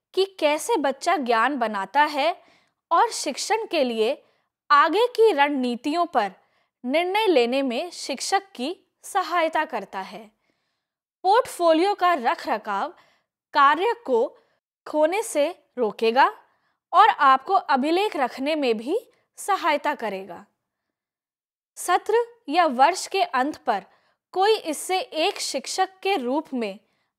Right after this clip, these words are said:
अनुभव के लिए सहायता प्राप्त कर सकता है और बच्चों से घुल मिल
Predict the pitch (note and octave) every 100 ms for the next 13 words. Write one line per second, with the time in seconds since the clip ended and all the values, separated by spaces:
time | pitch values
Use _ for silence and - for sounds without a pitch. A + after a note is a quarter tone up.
0 | _ B3 D#4 D#4 G4+ - C#4+ C#4+ D#4 -
1 | C4+ A3 G#3+ D4 F4+ _ _ B3+ A3+ A#3+
2 | - A#3+ B3 - G3+ _ G3+ G3+ G3+ F4
3 | _ _ _ _ _ F#4 D4+ A3 G#3+ -
4 | E4 G4 - B3 A#3 F4 _ _ _ _
5 | C4 C4+ G#4+ G#4 A#3+ C#4+